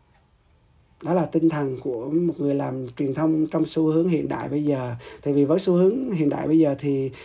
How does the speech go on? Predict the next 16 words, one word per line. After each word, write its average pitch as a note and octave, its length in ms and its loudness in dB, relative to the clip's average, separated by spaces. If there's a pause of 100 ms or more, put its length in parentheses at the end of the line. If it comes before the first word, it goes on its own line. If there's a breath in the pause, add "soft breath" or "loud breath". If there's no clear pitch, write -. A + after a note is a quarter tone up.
(180 loud breath)
không F3+ 200 0
chỉ D3 140 0
những D3 180 0
kênh E3+ 180 4
truyền C#3+ 160 0
thông D#3+ 200 2
truyền C#3 160 -2
thống D#3 260 0
đâu. F3+ 180 -2 (360 loud breath)
Tại C#3+ 120 -2
vì C#3 320 2 (580 loud breath)
thời D3+ 180 -2
buổi C3+ 160 -2
bây F3 120 2
giờ C#3+ 440 2 (440 soft breath)
là C#3+ 220 -4